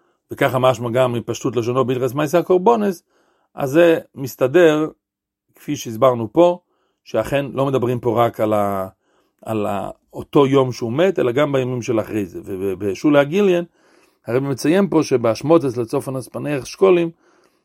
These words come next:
אז הוא אומר שיש לימר של רבי יהודה סבירה לי-, לאילום כן, שבאמת רבי יהודה סובר שזה תמיד ככה, שזה מגיע משל היורשים, ועל דרך זה הוא כתב בעוד מקום, במכתבי תורה שם,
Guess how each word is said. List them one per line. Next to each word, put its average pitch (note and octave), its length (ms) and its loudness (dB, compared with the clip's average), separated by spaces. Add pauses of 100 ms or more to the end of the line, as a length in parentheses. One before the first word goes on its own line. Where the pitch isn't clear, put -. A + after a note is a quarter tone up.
(120)
אז B2 160 -4
הוא D3+ 60 0
אומר F3 440 4
שיש B2 420 -4
לימר F3+ 400 2
של D#3+ 140 0
רבי D#3 220 0
יהודה E3+ 140 6
סבירה D#3+ 400 2
לי-, D3 360 2
לאילום B2 400 -2
כן, G2 220 -16
שבאמת A#2 380 -6
רבי C3 140 -2
יהודה B2+ 200 2 (400)
סובר B2+ 200 0
שזה B2 220 -2
תמיד D3 300 2
ככה, G#2 380 -6
שזה - 880 -12
מגיע B2 300 0
משל A#2 280 -2
היורשים, E3+ 520 4 (520)
ועל A2+ 120 -2
דרך A2+ 140 -2
זה A#2 100 -4
הוא A2 60 -6
כתב G#2+ 280 -2
בעוד G2 400 2
מקום, F3+ 300 2
במכתבי - 320 -8
תורה F#3+ 280 6
שם, G#3 200 0